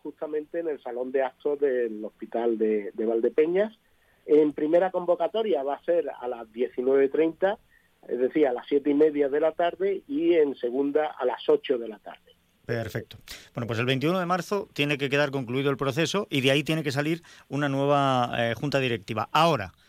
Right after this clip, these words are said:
Speaker 2: eh, si alguien nos está escuchando y dice, "Oye, pues, pues mira, pues sí, voy a dar el paso adelante y yo quiero encabezar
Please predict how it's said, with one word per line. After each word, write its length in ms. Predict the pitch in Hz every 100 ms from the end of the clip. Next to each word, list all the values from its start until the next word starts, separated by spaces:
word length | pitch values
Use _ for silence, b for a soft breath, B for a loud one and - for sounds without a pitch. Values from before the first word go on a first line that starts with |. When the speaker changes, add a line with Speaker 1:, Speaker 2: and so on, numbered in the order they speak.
| b b b
Speaker 2:
eh, 160 | 131 131
si 160 | 120 160
alguien 180 | 190 247
nos 160 | 220
está 160 | 180 196
escuchando 560 | 160 160 - 180 170 156
y 60 |
dice, 200 | 143 139
"Oye, 180 | 165 160
pues, 160 | 139 143
pues 140 | 160 151
mira, 240 | 156 101
pues 180 | 127 113
sí, 180 | 156 107
voy 200 | 143 170
a 60 |
dar 100 | 160
el 80 | 151
paso 220 | 147 131
adelante 420 | 143 202 208 196 147
y 140 | 127
yo 160 | 156 139
quiero 360 | 165 170 -
encabezar 680 | 147 135 135 131 165 175